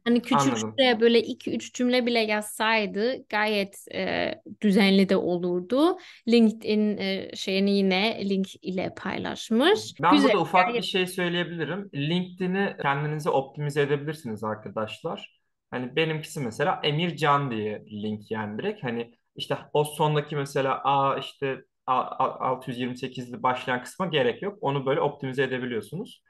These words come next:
Speaker 2: E, kısaltabiliyorsunuz. Benimkisi mesela Emircan diye yazdığınızda direkt bana gidiyor yani açıkçası.
Speaker 1: Hı hı.
Speaker 2: Onu da tavsiye ederim.
Speaker 1: <laughs> Süper.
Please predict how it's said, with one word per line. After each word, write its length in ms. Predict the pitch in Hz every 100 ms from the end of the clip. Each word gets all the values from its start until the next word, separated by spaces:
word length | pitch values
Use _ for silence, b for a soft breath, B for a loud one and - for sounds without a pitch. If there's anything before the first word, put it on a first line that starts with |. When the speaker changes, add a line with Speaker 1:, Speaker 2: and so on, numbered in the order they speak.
| b b b
Speaker 2:
E, 120 | 113 110
kısaltabiliyorsunuz. 840 | - 127 120 123 120 104 180 196
Benimkisi 420 | 156 107 - 107
mesela 240 | 104 -
Emircan 560 | - 127 110 117 107 101
diye 160 | 117 139
yazdığınızda 580 | 127 123 110 110 180
direkt 280 | 160 151 -
bana 160 | 127 113
gidiyor 380 | 101 92 - -
yani 240 | 175 175 -
açıkçası. 360 | - 233 185
Speaker 1:
Hı 100 | 196
hı. 60 | 208 - b b
Speaker 2:
Onu 120 | 123
da 100 | 131
tavsiye 360 | 143 117 - 156
ederim. 280 | 107 101 - _ _ _ _ _ _
Speaker 1:
<laughs> 260 | 190 196 -
Süper. 520 | - 185 165 156 170